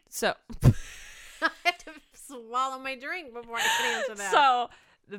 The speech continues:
Speaker 1: but, so they, it, it is possible. Like, there's
Speaker 2: Right.
Speaker 1: ways to do it.
Speaker 2: Right.
Speaker 1: It just won't, probably won't be two-day shipping.
Speaker 2: Probably not.
Speaker 1: <laughs> But, yeah, and they also have those stores where they don't have clerks. You just scan what you want.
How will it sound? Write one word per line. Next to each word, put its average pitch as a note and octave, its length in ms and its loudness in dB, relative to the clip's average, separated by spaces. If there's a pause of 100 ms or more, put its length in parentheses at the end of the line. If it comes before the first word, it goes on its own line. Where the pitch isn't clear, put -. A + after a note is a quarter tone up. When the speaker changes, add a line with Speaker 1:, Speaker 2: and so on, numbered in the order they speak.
Speaker 1:
but, A#3+ 280 4
so A#3+ 200 2
they, G#3 220 2
it, G#3+ 160 2
it A#3 160 0
is B3 220 -2
possible. A3+ 840 0
Like, G3+ 120 -8
there's G#3+ 140 -2
Speaker 2:
Right. G3+ 80 -6
Speaker 1:
ways G3+ 280 2
to G#3 80 -8
do F#3 240 -4
it. C3+ 260 -4 (260)
Speaker 2:
Right. E3 220 -6
Speaker 1:
It A3+ 100 2
just A#3 180 -6
won't, G3+ 180 0
probably G#3+ 300 0
won't E3+ 240 -6
be D#3+ 100 -4
two-day - 500 -6
shipping. - 420 -10 (380)
Speaker 2:
Probably - 320 -18
not. - 840 -8
Speaker 1:
<laughs> - 40 -20 (1300)
But, A3+ 320 2
yeah, A#3 200 4
and C4 100 0
they E4+ 60 4
also F#4 320 2
have F4+ 180 0
those B3+ 320 -6
stores A#3 460 0
where G#3+ 80 -4
they G3 60 -2
don't G3+ 120 -2
have G#3+ 180 -10
clerks. - 520 -6
You F3+ 100 -8
just F#3 200 -4
scan E3+ 300 -6
what F#3 120 -8
you E3+ 120 -10
want. E3 340 -6